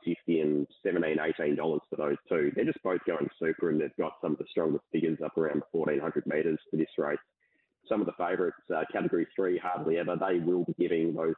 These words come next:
two a bit of a start. And look, they're, they're no superstars. I don't really have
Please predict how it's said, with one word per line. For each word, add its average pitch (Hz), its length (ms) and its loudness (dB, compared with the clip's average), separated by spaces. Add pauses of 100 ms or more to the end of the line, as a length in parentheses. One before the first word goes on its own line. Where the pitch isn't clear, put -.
two 85 120 0
a 73 40 0
bit 78 140 -2
of 71 80 -8
a 71 40 -6 (120)
start. 80 400 -2
And 87 140 2
look, 85 140 -6
they're, 90 220 0
they're 98 140 0
no 110 120 0 (140)
superstars. 80 540 -4
I 98 60 0
don't 98 180 0
really 82 220 2
have 80 180 -6